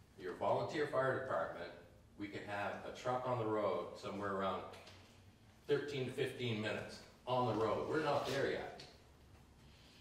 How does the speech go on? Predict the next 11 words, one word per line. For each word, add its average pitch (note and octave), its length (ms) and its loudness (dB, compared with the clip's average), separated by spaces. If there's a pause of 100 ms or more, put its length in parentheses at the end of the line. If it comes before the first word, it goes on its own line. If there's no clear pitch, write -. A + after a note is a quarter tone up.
(1200)
Are F#2 80 0
we F#2 80 -4
good G#2+ 240 0
with E3 120 0
that? G3+ 360 2 (1500)
Should - 260 -2
we F#3 80 2
be F3+ 180 -4
good E3+ 180 0
with F3+ 140 0
that? F3+ 260 -2